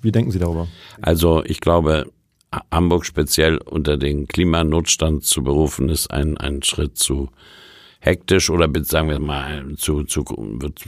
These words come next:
Speaker 2: zu sehr Angst geschürt. Wir müssen mit einer gewissen Stringenz an die Umsetzung dieser Ziele gehen, aber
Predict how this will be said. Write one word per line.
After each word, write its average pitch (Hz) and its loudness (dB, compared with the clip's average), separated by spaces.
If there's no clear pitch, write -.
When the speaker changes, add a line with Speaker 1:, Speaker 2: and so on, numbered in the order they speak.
Speaker 2:
zu - 0
sehr 76 0
Angst 92 0
geschürt. 80 0
Wir - -6
müssen 82 0
mit 80 2
einer 85 -2
gewissen 82 -2
Stringenz 92 -2
an 87 2
die 80 2
Umsetzung 85 2
dieser 78 0
Ziele 71 0
gehen, 85 2
aber 73 0